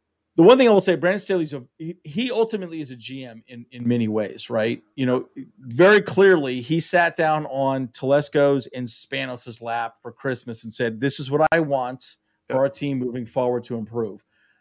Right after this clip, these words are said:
Speaker 2: Yep.
Speaker 1: What sucks is we haven't had Bosa and Mack out on the field. J C Jackson's completely gone. All the major signings that we had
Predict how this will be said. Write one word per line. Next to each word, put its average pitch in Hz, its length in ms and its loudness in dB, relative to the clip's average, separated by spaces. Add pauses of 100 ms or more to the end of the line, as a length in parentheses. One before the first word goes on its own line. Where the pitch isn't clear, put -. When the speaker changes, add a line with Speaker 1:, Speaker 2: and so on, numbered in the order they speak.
(160)
Speaker 2:
Yep. 139 80 -2
Speaker 1:
What 143 140 0
sucks - 520 2
is 139 460 -2 (580)
we 139 120 0
haven't 208 260 4
had 180 160 2
Bosa 143 300 -2
and 127 100 -6
Mack 131 220 -8
out 127 80 -4
on 127 100 -6
the 127 80 -10
field. 107 340 -16
J 147 160 -4
C 165 140 -6
Jackson's 139 480 -2
completely 139 440 -10
gone. 110 480 -12 (260)
All 170 160 4
the 190 100 2
major 160 320 -4
signings 139 560 -8
that 123 80 -14
we 120 140 -16
had 120 340 -4